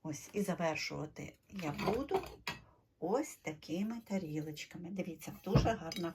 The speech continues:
форма. Вони такі невеличкі за розміром, але глибоченькі. Їх у мене є три. Ось, бачите,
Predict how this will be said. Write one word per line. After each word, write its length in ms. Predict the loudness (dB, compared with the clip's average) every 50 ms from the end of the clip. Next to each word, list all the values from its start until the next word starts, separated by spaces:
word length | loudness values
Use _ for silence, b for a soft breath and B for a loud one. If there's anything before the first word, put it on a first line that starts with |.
| -6 -8
форма. 360 | -6 -6 -4 -4 -6 -8 -10 B B B B B B B B B
Вони 200 | -4 -2 -2 -2
такі 480 | -2 -4 -8 -10 -6 -6 -4 -4 -4 -6 -8 -8
невеличкі 720 | -6 -4 -4 -4 -4 -6 -4 -6 -6 -6 -8 -12 -10 -10 -8
за 180 | -6 -6 -4
розміром, 600 | -2 0 0 0 -2 -2 -6 -8 -8 -6 -6 -8 -10 -12 _ _ _ B B B B B B B B B B -20 _
але 220 | -6 -4 -2 -2 -4
глибоченькі. 1160 | -4 -4 -2 -2 -4 -2 -2 -4 -2 -2 -4 -2 0 2 2 2 2 0 -2 -2 -10 -12 -12 -10 -10 -10 -10 -10 -12 _ B B B B B B B -6
Їх 320 | -6 -4 -4 -6 -6 -8 -6 -2
у 40 | 0
мене 340 | 2 2 2 2 0 -4 -6
є 380 | -6 -4 -4 -2 -2 -2 -4 -4
три. 380 | -6 -6 -4 -4 -4 -4 -4 -6 -8 -16 _ _ _ _ _ _ _ _ _ _ _ _ _
Ось, 280 | -8 -8 -8 -10 -10 -14 -12 -12
бачите, 340 | -12 -12 -12 -16 -16 -18